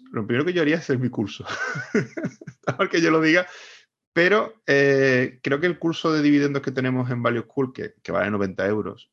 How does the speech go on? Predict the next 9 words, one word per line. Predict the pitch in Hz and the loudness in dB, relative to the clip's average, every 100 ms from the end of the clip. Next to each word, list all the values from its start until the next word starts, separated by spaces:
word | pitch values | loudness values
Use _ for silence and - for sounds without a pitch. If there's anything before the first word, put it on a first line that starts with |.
| _ | _
y | 104 92 | -10 -8
son | - 98 | -6 -4
veinte | 101 104 | -2 -2
horas | 98 92 | -2 -2
de | |
formación, | - 98 95 - 107 113 | -6 -8 -8 -6 -6 -6
es | 113 | -6
bastante | 113 - 113 | -4 -6 -8
completo. | - 92 87 87 - | -8 -8 -6 -8 -10